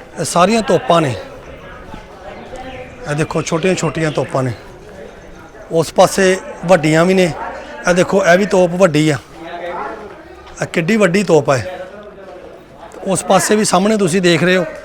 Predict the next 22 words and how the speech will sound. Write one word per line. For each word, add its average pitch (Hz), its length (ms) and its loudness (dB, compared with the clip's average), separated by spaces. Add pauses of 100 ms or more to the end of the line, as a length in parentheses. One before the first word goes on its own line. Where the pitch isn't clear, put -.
(340)
ਉੱਧਰ 190 220 0
ਵੀ 226 100 0
ਤੋਪ 156 320 4
ਆ। 120 80 -2 (1200)
ਇਹ 156 60 -2
ਵੀ 180 80 -2
ਦੇਖੋ, 170 360 -2 (2750)
ਇਹ 156 60 -2
ਦੇਖੋ 160 240 -2
ਤੋਪ 156 260 2
ਕਿੱਡੀ 165 300 -2
ਤਗੜੀ 160 340 4
ਹੈ 139 80 4
ਵੀ। 127 100 -2 (1200)
ਬਹੁਤ 175 420 2
ਭਾਰੀ 175 500 4
ਤੋਪ 160 300 2
ਆ 139 60 4
ਇਹ। 110 60 -2 (1600)
ਇਹ 160 60 2
ਜਿਹੜੀ। 127 180 0
ਤੇ 226 1080 -6